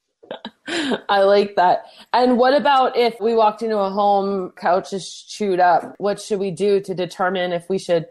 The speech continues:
I mean, I would assume call you and have an honest discussion if you're my agent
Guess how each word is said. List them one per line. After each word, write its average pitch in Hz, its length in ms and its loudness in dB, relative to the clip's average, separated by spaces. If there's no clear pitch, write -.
I - 60 -2
mean, 214 160 2
I 190 180 2
would 247 140 4
assume 190 420 -2
call 214 280 2
you 233 220 0
and 208 100 0
have 208 140 -2
an 202 80 0
honest 196 320 -4
discussion 196 640 -2
if 165 120 -6
you're 180 160 2
my 170 120 -2
agent 196 460 -2